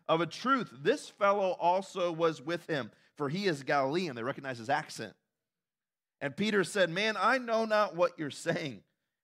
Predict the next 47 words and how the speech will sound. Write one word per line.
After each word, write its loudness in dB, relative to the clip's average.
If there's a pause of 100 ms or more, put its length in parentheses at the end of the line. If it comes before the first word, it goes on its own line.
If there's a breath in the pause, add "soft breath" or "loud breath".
(360)
And -8
immediately -4
while -2
he -8
yet -2
spake, -8
the -18
cock -8
crew. -8 (920)
You -20
remember -18
last -10
week -14
we -12
saw -10
this -14 (380)
foretold -8
by -2
Jesus -12
when -16
Peter -14
was -12
coming -14
in -14
so -14
confidently, -12
right? -12 (360)
That -12
three -2
times -2
before -12
the -10
rooster -12
crows, -8
you'll -10 (200)
deny -6
me. -12
And -16
we -16
see -16
that -8
played -8
out -4
just -16
as -20
Jesus -16
said. -10